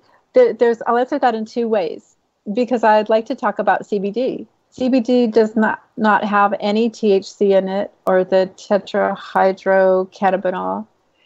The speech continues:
It's not psychoactive. It doesn't make you high. C B D cuts inflammation. It can help a lot of people with sleep too. So th-, I like that as a first choice.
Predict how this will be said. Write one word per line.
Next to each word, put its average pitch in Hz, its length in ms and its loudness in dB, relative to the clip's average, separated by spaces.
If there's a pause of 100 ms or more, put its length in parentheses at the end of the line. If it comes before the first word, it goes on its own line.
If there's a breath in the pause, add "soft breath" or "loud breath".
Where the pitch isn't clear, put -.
(160)
It's 208 340 0
not 202 520 2
psychoactive. 196 1080 0
It 196 120 -4
doesn't 196 280 0
make 202 200 -4
you 214 120 0
high. 185 380 0
C 202 180 -8
B 220 120 0
D 214 320 2
cuts 220 240 -4
inflammation. 202 960 0
It 214 120 -4
can 240 120 0
help 214 220 2
a 202 40 2
lot 196 220 4
of 214 80 -6
people 220 260 -4
with 208 140 0
sleep 196 260 -2
too. 196 320 -2
So 202 220 2
th-, 196 160 0
I 208 100 4
like 202 220 2
that 196 160 4
as 196 160 -4
a 202 60 -8
first 202 360 -6
choice. 185 540 -2